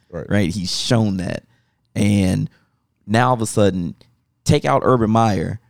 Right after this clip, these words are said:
Speaker 2: get a real coach in there. Again, a coach that has been here, won a Super Bowl, has played quarterback before. Now all of a sudden the Jaguars are a, a, a playoff contending team, right?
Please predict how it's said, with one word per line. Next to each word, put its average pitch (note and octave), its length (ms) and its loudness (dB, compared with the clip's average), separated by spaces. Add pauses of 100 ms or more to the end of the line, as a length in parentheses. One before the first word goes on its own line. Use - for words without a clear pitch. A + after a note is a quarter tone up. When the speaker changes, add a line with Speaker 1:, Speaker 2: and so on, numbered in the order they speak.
(520)
Speaker 2:
get A#2 160 2
a G2 80 4
real G#2 540 2
coach D#3+ 340 0
in F#2+ 100 0
there. F2 240 -4
Again, G2+ 220 0
a - 20 -4
coach B2+ 320 -2
that F#2+ 280 -2
has F2+ 240 -4
been G#2+ 280 -2
here, A#2+ 320 0
won G#2 320 -4
a - 40 -2
Super E3 300 -2
Bowl, F#2+ 420 0 (240)
has - 140 -6
played A#2+ 360 -2
quarterback A2 520 0
before. F2+ 460 -4 (1400)
Now C3+ 320 2
all B2 140 2
of A#2 60 -2
a A#2 60 -4
sudden G#2+ 180 -2
the F2+ 60 -4
Jaguars G2 680 0
are G2 300 -2 (200)
a, F#2+ 60 -6 (200)
a, D#2 80 -8 (280)
a - 60 0
playoff A2 480 -2
contending A2 480 0
team, F3 400 -2 (500)
right? A2+ 320 0